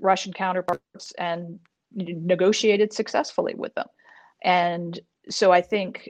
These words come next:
I, I think that would be perhaps a, a better model of moral clarity rather than this kind of, uh, diplomatic doublespeak, which is coming out of the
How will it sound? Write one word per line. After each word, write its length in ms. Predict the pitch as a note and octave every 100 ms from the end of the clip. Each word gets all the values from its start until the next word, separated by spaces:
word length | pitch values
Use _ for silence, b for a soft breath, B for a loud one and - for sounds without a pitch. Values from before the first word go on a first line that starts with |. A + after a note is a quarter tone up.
| -
I, 240 | F3+ F3+ E3+
I 60 |
think 220 | E3+ F#3+ -
that 220 | F#3 F#3
would 180 | F#3+ E3+
be 200 | F#3 E3
perhaps 680 | E3+ F3 E3 E3 - - - -
a, 400 | F3 D#3+ D#3 - -
a 80 |
better 300 | E3+ F3 E3+
model 480 | E3 F#3 F3 E3 D#3
of 180 | D#3+ E3
moral 300 | F3 E3+ D3+
clarity 520 | - G#3+ G#3+ D#3+ - -
rather 280 | F3 E3+ D#3+
than 320 | D#3 D#3 D#3
this 180 | E3 -
kind 320 | - E3 D#3
of, 160 | D3 C#3+ - _ _ _ _
uh, 300 | D#3+ D#3+ -
diplomatic 500 | E3+ - D#3+ D#3+ -
doublespeak, 680 | E3+ E3 D#3+ - D#3 D3 - - b b b
which 200 | F3 E3
is 380 | F3 E3 D#3+ - _ -
coming 240 | F#3 D#3+
out 140 | D3+ D3+
of 140 | D3
the 180 | C#3+